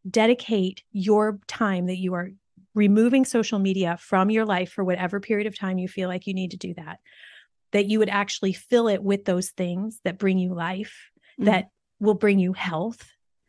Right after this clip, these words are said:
Speaker 1: that will be investing in something that is eternal or something more, something that, you know, even at the very least brings a better return on investment to your business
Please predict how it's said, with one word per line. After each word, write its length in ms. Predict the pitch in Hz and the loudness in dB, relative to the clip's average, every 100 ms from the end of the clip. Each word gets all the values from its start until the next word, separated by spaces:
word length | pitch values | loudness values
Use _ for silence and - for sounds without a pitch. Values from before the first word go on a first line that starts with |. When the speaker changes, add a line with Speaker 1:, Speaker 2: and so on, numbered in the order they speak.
| _ _ _ | _ _ _
Speaker 1:
that 160 | 220 202 | 0 2
will 200 | 208 196 | 2 2
be 180 | 220 | 0
investing 640 | 196 202 175 180 - 226 202 | 0 0 0 -2 -2 -2 0
in 140 | 196 | -2
something 460 | 196 196 190 202 196 | -2 -4 -2 -4 -2
that 140 | 180 | -2
is 280 | 185 170 - - - | -2 -4 -8 -18 -8
eternal 720 | 196 - 190 185 196 214 220 _ _ | -6 -4 -2 0 0 -4 -8 _ _
or 380 | - 190 180 185 _ _ | 0 0 0 -6 _ _
something 560 | - 240 226 220 202 196 _ | 0 2 4 2 0 -2 _
more, 400 | 208 208 208 196 190 - _ - | 0 2 2 0 -6 -20 _ 0
something 320 | 247 254 247 | 2 2 2
that, 140 | 226 - _ _ | 0 -4 _ _
you 140 | - 220 | -4 0
know, 220 | 208 175 | 0 0
even 300 | - 254 269 | 0 2 2
at 180 | 233 220 | 0 -2
the 100 | 220 | -2
very 360 | 190 214 208 208 | -2 0 0 0
least 400 | 190 180 - - _ _ | -2 -6 -8 -14 _ _
brings 300 | 220 202 190 | 2 2 0
a 80 | 190 - | -4 -4
better 320 | 196 196 190 | -2 0 0
return 320 | 185 175 202 | 0 -2 -2
on 140 | 196 180 | 0 0
investment 640 | 170 170 170 - 185 180 | 0 -2 -4 -4 -6 -6
to 100 | - | -8
your 80 | 160 | -8
business 680 | 160 160 156 175 185 - | -6 -8 -6 -10 -12 -16